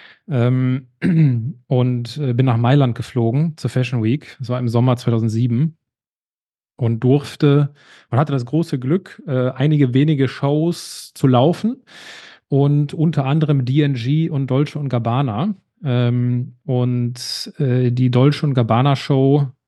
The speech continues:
oder war es die D N G Show, die erste? Ich glaub, es war D N G. Ähm, das war halt ein Wahnsinnserlebnis. Also das waren Dimensionen, die ich jetzt so nicht kannte. Ich war ja noch ganz neu in dem Business. Äh, eine Riesenhalle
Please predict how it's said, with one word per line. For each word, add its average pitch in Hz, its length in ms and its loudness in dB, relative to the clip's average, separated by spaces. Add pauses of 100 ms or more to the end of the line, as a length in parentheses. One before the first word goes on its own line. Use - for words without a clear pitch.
oder 107 120 -6
war 117 60 -4
es - 80 -6
die 113 120 -6
D 117 160 -2
N 110 80 -2
G 117 180 -4
Show, - 180 -4
die 120 120 0
erste? 117 320 -6
Ich - 80 -10
glaub, 113 100 -2
es 110 80 -4
war 113 80 2
D 110 140 0
N 104 80 0
G. 113 280 2 (560)
Ähm, 117 600 2 (680)
das 113 180 -4
war 117 100 0
halt 127 140 2
ein 120 120 -2
Wahnsinnserlebnis. 147 1040 -2 (220)
Also 120 140 -4
das 117 160 0
waren 135 720 -2
Dimensionen, 143 960 2
die 143 340 -2
ich 123 120 -6
jetzt 120 160 -4
so 120 160 -2
nicht 147 180 -6
kannte. 170 380 -4
Ich 147 140 -10
war 110 80 -14
ja 110 80 -12
noch 107 120 -14
ganz 107 180 -8
neu 120 220 2
in 147 80 4
dem 123 120 0
Business. 151 520 0 (640)
Äh, 120 360 2 (440)
eine 131 300 2
Riesenhalle 160 840 2